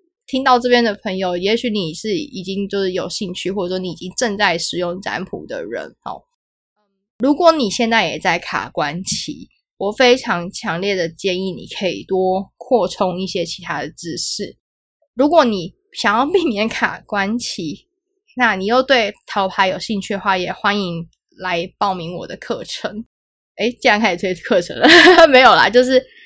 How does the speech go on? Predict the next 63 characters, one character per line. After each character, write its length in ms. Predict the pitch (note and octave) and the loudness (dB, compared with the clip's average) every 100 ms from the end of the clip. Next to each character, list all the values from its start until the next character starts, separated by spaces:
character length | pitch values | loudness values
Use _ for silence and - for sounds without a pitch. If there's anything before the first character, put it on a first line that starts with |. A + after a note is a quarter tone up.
| - - | -20 2
呃， 220 | G3 F#3+ | 4 6
如 160 | A3+ C#4+ | 4 6
果 160 | D4+ | 4
你 260 | A#3+ F#3+ G3 - | 4 -2 -4 -2
不 80 | |
想 160 | C#4+ G3 | 2 4
要 60 | G3 | 4
上 240 | A3 G3+ | 2 0
大 160 | F#3+ F3+ | 0 0
班， 240 | F3 F3 | -2 -2
你 80 | F#3 | -4
也 140 | G#2 | -6
可 180 | - G3 | -8 -8
以 100 | C#3+ | -6
先 220 | - F3+ | -6 -4
来 160 | C#3+ A#2 | -4 -6
跟 140 | E3+ | -8
我 120 | B2 | -10
咨 200 | E3 D#3+ | -10 -8
询 200 | D#3 E3 | -8 -8
一 80 | D#3 | -10
对 220 | D#3+ D3 | -6 -6
一 160 | D#3 D#3 | -4 -8
的 420 | D3 A#2+ D2 A2+ - | -8 -8 -8 -12 -6
相 200 | E3+ E3+ | -6 -4
关 220 | D3 E3 | -6 -6
的 100 | C#3 - | -10 -8
讯 220 | - G#3+ - | -8 -8 -8
息， 400 | - G2 F#2 - | -10 -10 -16 -16
这 80 | - | -8
个 120 | C3 | -4
都 80 | G2+ | -4
OK。 580 | G#2 E3 - D#2+ - - _ _ _ _ _ _ | -6 -8 -8 -10 -12 -20 _ _ _ _ _ _
那 200 | G#3+ E3+ | 0 0
我 40 | |
们 160 | D3+ D#3 | -2 -8
今 160 | G3 A3+ | -4 0
天 240 | A#3 A3 | 2 0
就 320 | A3+ G3 F#3+ - _ | -2 -2 -4 -12 _
先 300 | - F4+ F#4+ | -4 -2 0
暂 180 | F#4 D4 | 0 0
时 200 | - A3+ | -2 0
聊 200 | G#3+ A3 | 0 0
到 60 | |
这 140 | A#3 A3+ | 0 0
边 180 | A3+ | 2
咯。 260 | A3 G#3 G#3 | 2 0 0
如 180 | A#3 E4 | 2 4
果 100 | G4+ | 4
你 80 | F4 | 4
有 100 | G#3+ | 4
任 140 | C4+ | 2
何 320 | C4+ - F#3+ | 0 -4 -2
问 160 | A3 G#3+ | 0 -2
题 140 | A3 | -2
呢， 120 | F#3 F#3 | -4 -2
欢 220 | B3 A3+ | 0 0
迎 140 | G3+ | 0
在 200 | G#3 G3 | -2 -4
下 220 | G3+ G3+ | -4 -4
面 180 | G3 F#3 | -2 -2
留 220 | F#3 E3 | -2 -2
言 380 | F3 D#3+ D#3 F3+ | -2 -2 -2 -6